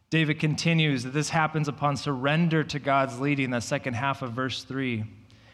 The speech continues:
"He leads me in paths of righteousness for his name's sake."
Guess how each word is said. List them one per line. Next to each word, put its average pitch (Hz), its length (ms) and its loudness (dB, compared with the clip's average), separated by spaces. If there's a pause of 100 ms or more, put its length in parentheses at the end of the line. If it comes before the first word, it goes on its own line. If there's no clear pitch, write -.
(120)
"He 180 360 2
leads 160 420 4
me 156 180 2
in 127 140 0
paths 147 400 -2
of 117 160 -6
righteousness 120 920 -4
for - 240 -6
his 143 540 0 (160)
name's 113 720 -2 (200)
sake." 104 600 -12